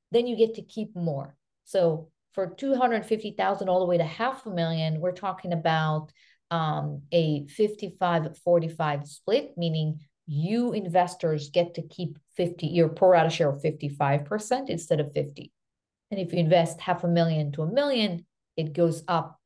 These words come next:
to sixty percent. And, um, you know, a million to five million goes up to sixty-five percent.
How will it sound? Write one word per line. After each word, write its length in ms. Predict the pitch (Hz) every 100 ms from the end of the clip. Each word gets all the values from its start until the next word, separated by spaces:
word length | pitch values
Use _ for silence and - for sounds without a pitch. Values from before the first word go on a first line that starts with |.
| -
to 40 | 165
sixty 440 | - 277 - 190
percent. 420 | - 143 - 139 - _ _ _ _ _ _ _ _ 156
And, 420 | 156 151 151 143
um, 400 | 160 151 147 143 143
you 100 | 175
know, 260 | 143 - -
a 60 |
million 340 | 175 208 196 175
to 60 | -
five 300 | - 196 196
million 260 | 190 180
goes 180 | 165 156
up 180 | 156 -
to 60 |
sixty-five 720 | 143 - 214 226 214 202 185
percent. 520 | - 175 - 170 165